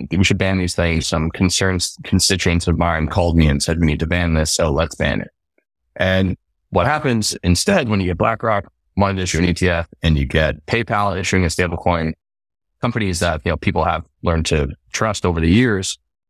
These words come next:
they start to be the ones to go to Congress and say, "Hey, we need to figure this stuff out and you need to listen to us because we actually know what's going on."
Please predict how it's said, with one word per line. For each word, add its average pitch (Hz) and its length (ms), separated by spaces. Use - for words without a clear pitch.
they 117 220
start 110 280
to - 80
be 95 80
the 85 100
ones 80 260
to - 60
go 80 100
to 65 80
Congress 80 440
and - 80
say, 69 300
"Hey, 85 320
we 90 160
need 107 160
to 98 100
figure 90 220
this 80 160
stuff 76 220
out 101 340
and 90 100
you 90 60
need 92 140
to 82 80
listen 78 240
to - 180
us - 420
because 85 300
we 85 200
actually 80 300
know 80 160
what's 76 140
going 76 220
on." 117 280